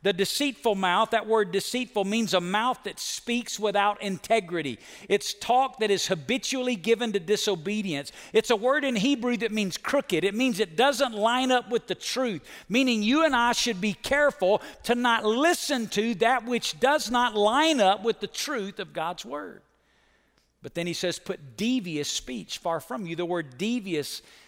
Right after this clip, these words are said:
it's a word that means foul or ruined. What does that mean? It's something like foul language, dirty jokes, racial slurs, gossip, slander. All of that is this idea of devious speech.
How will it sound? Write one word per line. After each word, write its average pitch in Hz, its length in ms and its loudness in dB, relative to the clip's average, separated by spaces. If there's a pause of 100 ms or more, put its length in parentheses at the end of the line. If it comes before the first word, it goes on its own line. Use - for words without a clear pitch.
(100)
it's - 100 -18
a 180 40 -8
word 180 220 -4
that 170 140 -12
means 151 280 -8 (200)
foul 123 680 -6
or 123 640 -4
ruined. 120 880 -6 (1800)
What 151 60 -20
does 151 80 -14
that 156 160 -6
mean? 113 300 -8
It's 113 120 -12
something 143 400 -6
like 135 220 -6
foul 160 420 -2
language, 135 640 -6
dirty 156 300 -2
jokes, 135 560 -4
racial 160 480 -4
slurs, 135 640 -2
gossip, 170 580 -4
slander. 170 760 -2
All 240 360 4
of 160 140 0
that - 400 -6 (420)
is 147 220 -6
this 170 220 -4
idea 160 500 -2
of 120 300 -8
devious 156 500 -6
speech. - 640 -14